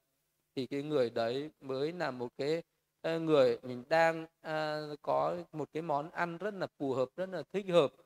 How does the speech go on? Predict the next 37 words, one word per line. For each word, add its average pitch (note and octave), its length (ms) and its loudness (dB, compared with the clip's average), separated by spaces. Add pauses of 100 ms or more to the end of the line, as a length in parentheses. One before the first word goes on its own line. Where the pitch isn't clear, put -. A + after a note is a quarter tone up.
(220)
và B2 160 -2
mình A#2 260 -8
mới C3 120 -6
có E3+ 100 -6
thể D#3 160 -4
nuôi E3+ 260 0
sống E3 340 -2
được. E3+ 280 2 (300)
Như E3+ 240 -6
vậy D3+ 260 2
mình C3+ 180 -12
đang D3 160 -6
muốn D3 180 -8
phát G#3+ 260 -6
triển A#2+ 240 -4
cái C3 160 -12
trí D#3+ 160 -8
tuệ F3 320 0
này, C3 220 0 (300)
đang D#3 220 -2
muốn D3+ 160 -4
phát G3+ 240 -2
triển A#2+ 280 -4
cái B2 100 -8
đạo D3 340 0
nộ D#3 300 0
này, C3+ 160 -4
đang C#3+ 240 -8
muốn D3 140 -10 (100)
phát G3 140 -4 (120)
triển A#2+ 200 -4
cái A2+ 100 -10
con D3+ 200 -4
đường A#2 300 0
giải G#2 240 0
thoát E3+ 200 0
này, C3+ 240 2